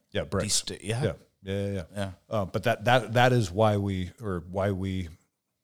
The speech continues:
Speaker 1: sponsored the Arab Spring in Libya. That, that's really, like, they'll tell
Speaker 2: Well,
Speaker 1: you
Speaker 2: we
Speaker 1: we were in
Speaker 2: just
Speaker 1: Libya
Speaker 2: wanted to
Speaker 1: to spread
Speaker 2: overthrow the
Speaker 1: democracy.
Speaker 2: government.
Speaker 1: Yeah, yeah, yeah.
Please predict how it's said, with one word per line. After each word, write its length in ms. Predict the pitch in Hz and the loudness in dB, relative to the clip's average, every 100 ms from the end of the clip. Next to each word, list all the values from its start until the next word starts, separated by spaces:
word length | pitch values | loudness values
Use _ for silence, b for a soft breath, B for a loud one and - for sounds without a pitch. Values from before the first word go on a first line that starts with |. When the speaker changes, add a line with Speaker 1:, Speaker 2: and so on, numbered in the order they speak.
| _ _ - | _ _ -2
Speaker 1:
sponsored 600 | - - 107 92 98 85 | 0 2 0 0 -2 -2
the 140 | 95 | -4
Arab 240 | 92 85 | -2 -2
Spring 400 | - - 95 87 78 | -2 -2 0 -2 -6
in 280 | 95 90 82 | -6 -6 -4
Libya. 240 | 82 69 64 - _ _ _ _ _ _ _ _ _ _ _ _ _ _ | -6 -6 -12 -18 _ _ _ _ _ _ _ _ _ _ _ _ _ _
That, 160 | 110 110 | -6 2
that's 240 | 127 117 | 2 2
really, 360 | 107 117 117 113 | 0 2 4 2
like, 420 | 95 120 117 101 | 0 0 2 4
they'll 140 | 113 | 0
tell 140 | - 135 | 4 8
Speaker 2:
Well, 80 | 127 | 10
Speaker 1:
you 60 | |
Speaker 2:
we 60 | 127 | 10
Speaker 1:
we 40 | |
were 20 | 127 | 10
in 60 | |
Speaker 2:
just 100 | 123 | 10
Speaker 1:
Libya 220 | 143 - - | 10 12 12
Speaker 2:
wanted 40 | |
to 120 | 156 147 | 12 10
Speaker 1:
to 40 | |
spread 180 | 170 160 | 12 12
Speaker 2:
overthrow 40 | |
the 60 | - | 12
Speaker 1:
democracy. 460 | 127 143 - 135 151 | 12 12 10 10 10
Speaker 2:
government. 240 | - 143 | 10 10
Speaker 1:
Yeah, 60 | 127 | 8
yeah, 220 | 117 | 8
yeah. 60 | 117 | 8